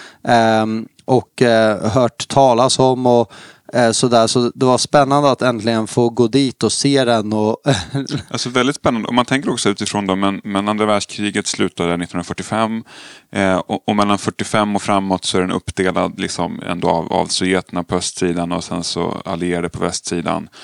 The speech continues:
Speaker 2: Fram till sextioett när man, när man tar upp muren. Eh, och så står den då från sextioett till åttionio. Och se de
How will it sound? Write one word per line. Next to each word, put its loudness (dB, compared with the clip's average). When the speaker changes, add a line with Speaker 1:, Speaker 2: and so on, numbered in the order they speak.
Speaker 2:
Fram -2
till -2
sextioett 0
när -6
man, -6
när -10
man -4
tar 2
upp 0
muren. -2
Eh, 0
och 0
så -2
står 2
den 0
då 2
från -6
sextioett -4
till -4
åttionio. -2
Och -2
se 0
de 0